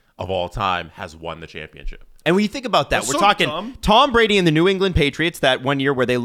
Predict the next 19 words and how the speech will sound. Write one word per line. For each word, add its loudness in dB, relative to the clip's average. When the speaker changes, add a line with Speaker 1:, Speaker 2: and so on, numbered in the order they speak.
Speaker 2:
the -2
first -2
game 0
they 0
lost 0
was -10
the -10
Super -10
Bowl. -6
Speaker 1:
Yep. -6
Speaker 2:
What 4
was 2
it? -4
What -6
was -2
the -4
Golden -2
State -2
Warriors? 0